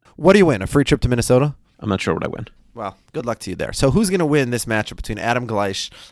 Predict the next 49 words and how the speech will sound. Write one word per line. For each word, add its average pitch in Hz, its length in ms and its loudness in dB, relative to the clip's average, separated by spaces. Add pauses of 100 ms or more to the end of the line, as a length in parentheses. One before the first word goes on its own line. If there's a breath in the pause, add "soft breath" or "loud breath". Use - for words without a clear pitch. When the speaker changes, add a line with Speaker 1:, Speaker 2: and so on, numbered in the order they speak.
(140)
Speaker 1:
and 104 180 -8
collectively 127 520 -2
all 117 200 -4
of 101 100 -6
our 101 80 -8
female 95 320 -16
listeners? 95 380 -16
Speaker 2:
Well, 170 120 8
we 226 80 6
have 302 140 2
to 277 80 2
decide 214 540 8
who 175 160 8
the 170 100 6
female 170 320 4
listener 139 340 4
is, 120 160 4
I 92 80 0
think. - 240 -6
Speaker 1:
Oh, 190 80 2
I 196 120 4
thought 254 140 2
it - 20 2
was 165 100 -2
a - 40 -8
collective. 190 420 -4
You're 151 100 2
saying 175 200 2
it's 127 120 -4
one 143 300 4
person. - 420 -6 (240)
And 120 100 -6
we're 120 140 -2
Speaker 2:
It's 208 180 6
what 208 200 6
we 190 80 6
have 214 100 2
to 196 60 -4
pick - 320 -6
someone, 196 400 -2
and 135 180 0
then 135 180 2
that's, 156 220 2
it 165 100 4
is 165 120 2
like 165 140 2
a 139 60 2
play-in 170 440 2
matchup. - 440 -6